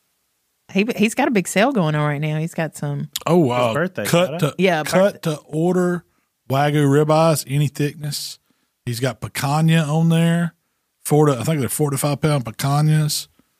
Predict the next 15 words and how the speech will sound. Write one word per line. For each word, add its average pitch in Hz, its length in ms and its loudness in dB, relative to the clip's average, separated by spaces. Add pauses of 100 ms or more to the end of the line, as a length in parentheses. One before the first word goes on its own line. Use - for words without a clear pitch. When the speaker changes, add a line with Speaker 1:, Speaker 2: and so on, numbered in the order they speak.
(200)
Speaker 2:
Um, 110 680 -4
what 135 120 0
else 123 120 0
do 120 100 -2
I 110 60 -2
see? 110 380 0
He's 110 640 -4
<laughs> - 60 -20
chicken 165 260 4
wings, 165 380 4
whole 156 300 6
or 151 160 6
buffalo 156 420 2
cut. 170 420 0 (520)
Uh, 117 100 -8